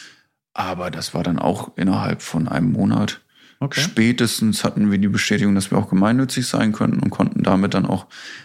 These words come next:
Speaker 1: halt diese, ja, ersehnten Spendenquittungen, ähm, schreiben, weil wir als Verein hatten wir dann im ersten Jahr auch ein, für einen neuen gegründeten Verein ein sehr, sehr hohes Budget.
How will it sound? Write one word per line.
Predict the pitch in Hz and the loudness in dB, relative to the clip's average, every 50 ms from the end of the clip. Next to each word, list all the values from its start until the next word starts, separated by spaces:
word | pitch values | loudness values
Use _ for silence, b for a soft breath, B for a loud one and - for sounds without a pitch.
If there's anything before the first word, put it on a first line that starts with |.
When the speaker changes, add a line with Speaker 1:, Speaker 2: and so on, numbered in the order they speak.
| B | B
Speaker 1:
halt | - - 92 90 82 | -4 -2 -2 0 0
diese, | 98 92 104 104 95 98 - b b b b b | 0 0 2 0 0 -2 -4 b b b b b
ja, | - 117 123 123 123 123 - | 2 2 2 2 0 -2 -2
ersehnten | 117 113 101 107 117 117 120 - - 104 110 110 | 0 0 2 2 2 0 0 -2 -2 -4 -6 -6
Spendenquittungen, | - - - 120 131 135 - - - - - 104 101 - - - - - - - 104 104 - B B B B B B B B B B B _ _ _ _ _ _ _ _ - | -4 -2 0 0 0 0 0 -4 -4 -4 -4 -4 -4 -4 -4 -4 -2 0 0 -2 -2 -4 -6 B B B B B B B B B B B _ _ _ _ _ _ _ _ -6
ähm, | - 104 - 95 95 95 95 - - - - _ _ _ _ | -4 -2 -2 0 -2 -2 -2 -4 -6 -10 -12 _ _ _ _
schreiben, | - - - - 92 87 90 98 104 107 104 101 | -8 -6 -4 -2 0 2 2 2 2 2 2 2
weil | 101 95 | 2 0
wir | 98 92 | 0 0
als | - - | 0 -2
Verein | - - - - - - 85 101 101 104 | -4 -4 -4 -2 0 0 0 2 2 0
hatten | 110 - - 110 107 | 0 0 0 2 2
wir | 104 120 123 120 | 2 2 2 2
dann | 123 123 123 127 - | 2 2 2 0 0
im | - - | 0 0
ersten | - 95 95 - - - - - 101 101 - B B B B B B B B B | 0 0 0 -2 -4 -4 -2 -2 -2 -2 -2 B B B B B B B B B
Jahr | - 90 90 90 98 104 120 131 135 135 - - | -4 0 2 2 4 2 2 2 0 -2 -4 -4
auch | - - - - | -6 -8 -8 -6
ein, | - 90 101 104 104 107 107 107 - _ _ - | -4 -2 -2 0 0 -2 -2 -4 -6 _ _ -12
für | - - - | -8 -4 -2
einen | - 87 | 0 0
neuen | 82 82 104 123 | 2 2 2 2
gegründeten | 139 131 - 120 120 117 - - | 0 0 0 0 0 2 0 0
Verein | - - - - - | 0 -2 -2 -2 0
ein | - 107 104 104 | 0 0 0 2
sehr, | 98 107 104 107 | 2 2 2 2
sehr | 107 107 110 98 | 2 2 0 0
hohes | 104 131 151 160 135 107 - - | 0 2 2 2 2 0 -2 -6
Budget. | - _ - - - - - - - - - | -12 _ -6 -4 -4 -2 -2 -2 -2 -2 -2